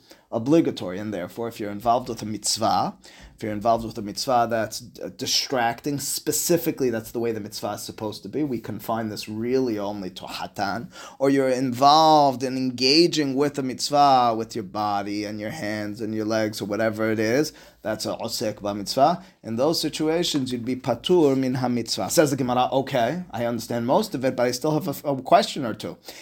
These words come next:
"Ihache mai irya hakoneset habetula, afilu koneset almana name." Says the Gemara, "Okay, but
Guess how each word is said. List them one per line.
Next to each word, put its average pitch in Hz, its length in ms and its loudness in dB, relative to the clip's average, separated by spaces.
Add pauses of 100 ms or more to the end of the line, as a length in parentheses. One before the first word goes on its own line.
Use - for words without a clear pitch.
(140)
"Ihache 160 800 6
mai 147 160 4
irya 151 600 6
hakoneset 131 520 -4
habetula, 110 580 -2
afilu 110 140 -6
koneset 110 380 -8
almana 110 460 -4
name." 104 220 -6 (800)
Says 139 200 -2
the 139 60 -2
Gemara, 143 300 6
"Okay, 165 220 2
but 156 200 2